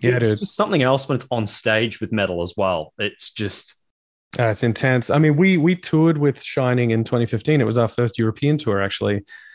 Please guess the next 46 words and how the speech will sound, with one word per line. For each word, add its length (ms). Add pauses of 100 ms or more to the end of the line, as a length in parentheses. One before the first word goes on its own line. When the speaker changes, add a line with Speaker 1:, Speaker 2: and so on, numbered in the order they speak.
(180)
Speaker 1:
Uh, 280
we 80
shared 220
a 40
bus 260
with 120
them 120
all 120
across 260
Europe 240
for, 340
for 140
a 40
month. 280 (400)
Uh, 60
and 100
that 60
was 100
a 40
wild 680
time 400
with 120
some 140
crazy 460
stories 480
that 140
I'll 120
save 440
for 220
another 280
podcast. 720
But, 240
um, 360 (720)
suffice 400
to 80
say, 180
watching 300
Shining 340
every 160
night 160
was 140
absolutely 380
nuts. 680 (160)
Absolutely 320
fucking 640
nuts. 400